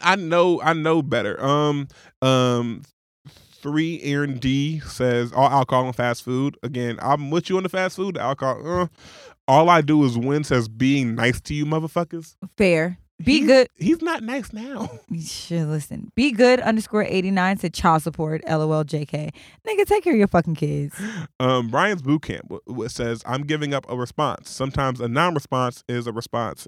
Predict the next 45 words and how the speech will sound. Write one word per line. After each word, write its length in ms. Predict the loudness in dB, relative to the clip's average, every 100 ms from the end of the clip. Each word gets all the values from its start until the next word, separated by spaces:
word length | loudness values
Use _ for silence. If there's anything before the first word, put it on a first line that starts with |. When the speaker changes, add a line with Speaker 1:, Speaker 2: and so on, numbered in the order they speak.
| -10 0
Speaker 1:
Doing 300 | 2 2 2
better 340 | 0 0 -2
is 120 | -4
the 80 | -6
best 200 | -6 -8
revenge." 460 | -10 -14 -16 -18 -20 _ _ _ _ _ _ _ -6
Speaker 2:
Okay, 260 | -2 0
that 140 | 0 0
politically 440 | 0 0 -2 -8
correct 340 | -6 -4 -4 -4
ass 220 | -6 -6
answer. 440 | -8 -8 -8 -6
Speaker 1:
Um, 460 | 0 0 0 0 2
legal 340 | 2 4 2
underscore 360 | 0 -6 -6 -6
Bengal 360 | -4 -4 -4 -6
oh 100 | -6
six 360 | -4 -6 -6 -4
says, 280 | -2 -2 -6
"Niggas, 460 | -8 -6 -8 -8 -4
<laughs> 40 | -2
I'm 100 | -2
just 180 | -4 -6
playing 240 | -8 -6
fast 260 | -6 -6 -4
food." 320 | -2 -2 -6 _ -20 -20 _ -2
And, 420 | 2 4 2 0
um, 420 | -2 0 0 -2 -6 -6
Redacted, 560 | -6 0 0 0 -2 -4
I'll 160 | -4 -4
let 140 | -6
you 80 | -6
guess 200 | -6 -6
who 80 | -8
this 220 | -8 -8
is. 260 | -8 -10 -12 -16
Speaker 2:
Okay. 380 | -14 -12 -12 -14 -18 _ _ _ _ _ _ _
Speaker 1:
I'm 140 | 0 2
giving 220 | 2 0
up 80 | -2
for 100 | -2
Lent 260 | -2 -2 -2
other 240 | -4 -2
niggas' 320 | -4 -4 -6
girlfriends, 580 | -6 -6 -6 -10 -12 -12